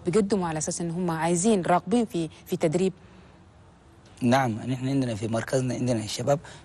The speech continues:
Speaker 2: بيجوا يقدموا دايرين تدريب، دايرين استاج، فنحن شنو؟ ندوهم، آه، المجال لسوء التدريب ولسوء الاستاج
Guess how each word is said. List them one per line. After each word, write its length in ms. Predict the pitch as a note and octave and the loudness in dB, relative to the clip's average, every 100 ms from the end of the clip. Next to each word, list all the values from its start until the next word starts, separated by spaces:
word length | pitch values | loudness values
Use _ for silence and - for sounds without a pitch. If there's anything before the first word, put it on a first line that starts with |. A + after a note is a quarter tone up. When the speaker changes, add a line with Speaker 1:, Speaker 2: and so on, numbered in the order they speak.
| - | -4
Speaker 2:
بيجوا 320 | B2+ B2+ C#3+ - - - | 0 2 2 0 -10 -8
يقدموا 600 | B2+ G#2 C3 - C3 D3 - - - - - | -2 2 2 2 4 4 2 -6 -20 -8 2
دايرين 320 | A2+ A2 A#2 | 4 4 2
تدريب، 420 | A2 G2+ A#2+ B2 - - - - | 0 -2 0 -2 -4 -20 -20 -2
دايرين 340 | A#2+ A2+ A#2 - | 2 4 4 0
استاج، 580 | - - A#2 A#2 B2 - - - - | -2 0 2 2 2 -6 -18 -20 -8
فنحن 440 | C3 B2 C3 C3+ | 0 2 4 4
شنو؟ 320 | A2+ B2+ C3+ F3 | 4 4 4 2
ندوهم، 600 | A#2 G#2+ C#3 C#3 D3+ - - | 0 2 2 2 2 -2 -6
آه، 540 | - A2 G#2+ G#2 - A2+ | 0 2 2 0 -2 0
المجال 560 | G#2+ G#2 G#2+ B2+ F#3 - - - - | 0 2 4 4 2 -6 -20 -12 -6
لسوء 260 | G#2+ - A#2 | -2 0 0
التدريب 540 | - G2 A2 A2+ A#2+ - - - | -2 -4 0 0 0 -8 -10 -4
ولسوء 340 | G#2 G#2 A2+ | -2 0 0
الاستاج 500 | G#2 - - A2 A2+ | 0 -2 2 2 2